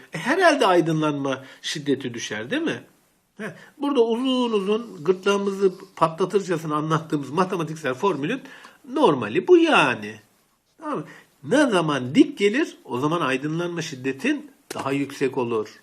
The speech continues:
Aman aşka geldim, kameraya çarptım. Yani E T düşer. Değişmez, azalır. Bursa'yı işaretler, polemiklerden uzak bir hayat yaşarsın.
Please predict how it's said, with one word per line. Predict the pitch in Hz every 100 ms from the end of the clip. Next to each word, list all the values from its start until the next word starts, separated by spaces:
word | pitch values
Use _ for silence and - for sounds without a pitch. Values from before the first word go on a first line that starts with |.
| _
Aman | 117 120 110 113 -
aşka | 120 - 135
geldim, | 120 117 143 185 -
kameraya | - 113 113 110
çarptım. | 98 101 - - - - - - -
Yani | 226 160 294
E | 190 175
T | 175 262 254
düşer. | - 277 180 - _ _ - - _ 117
Değişmez, | 143 156 147 - 131 139 202 277 - - _ _ _
azalır. | 139 170 214 202 123 - _ - -
Bursa'yı | 165 226 - 139 123
işaretler, | - 151 123 120 202 254 - _ _ -
polemiklerden | 247 180 131 123 127 117 147
uzak | 160 151 214 180
bir |
hayat | 165 220 262 208
yaşarsın. | 143 110 -